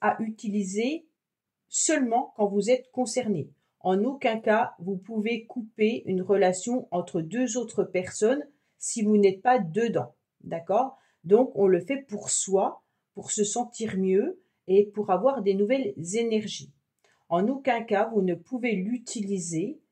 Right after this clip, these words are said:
parce que là, ce serait un rituel, entre guillemets, magie noire, hein, et donc, il y aurait le retour du boomerang. Donc, on évite, ok ? On est vraiment sur des énergies pour se faire du bien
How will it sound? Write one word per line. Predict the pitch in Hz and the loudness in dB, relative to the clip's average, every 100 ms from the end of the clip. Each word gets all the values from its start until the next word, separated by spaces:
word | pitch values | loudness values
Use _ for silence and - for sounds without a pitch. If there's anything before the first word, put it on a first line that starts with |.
| _ | _
parce | - - | -14 -8
que | - | 0
là, | 190 220 | 2 2
ce | 202 | 0
serait | 175 196 196 196 - | -6 -6 -4 -4 -4
un | 175 170 | -8 -8
rituel, | 196 202 - 220 208 185 - - _ - | -8 -8 -2 4 6 4 0 -10 _ -2
entre | 185 180 - | -2 -2 -2
guillemets, | 180 185 196 196 185 - _ _ _ _ _ | -4 -2 2 2 2 -2 _ _ _ _ _
magie | 165 165 170 170 175 | -8 -4 -4 -6 -6
noire, | 175 175 196 269 392 | -2 0 4 4 2
hein, | 202 262 - _ _ | -4 -6 -10 _ _
et | - 170 | -4 -2
donc, | 220 311 320 - - | 0 -2 -2 -6 -4
il | 185 180 | -6 0
y | 185 | 2
aurait | 185 269 320 - _ - | 4 2 2 -4 _ -6
le | 180 | -2
retour | 185 190 330 294 | -2 -2 -2 -2
du | 208 240 | -2 -2
boomerang. | 220 240 233 170 131 127 _ | -2 -2 0 -2 -2 -6 _
Donc, | 156 190 190 - | -4 -2 -2 -4
on | 220 233 | -2 0
évite, | 254 208 143 - - _ | -2 -2 -6 -12 -20 _
ok ? | 165 - - - _ _ - | -20 -12 -12 -12 _ _ -2
On | 196 | 2
est | 214 | 4
vraiment | 233 254 349 | 4 2 0
sur | 359 - 302 330 - | -2 -4 -2 -4 -4
des | 190 202 196 | -2 0 2
énergies | 208 202 202 196 262 | 4 4 2 -2 -4
pour | 320 208 - | -6 -8 -8
se | - | -8
faire | - 233 208 | -4 -4 -4
du | 185 | -6
bien | 170 170 190 381 | -4 0 0 -2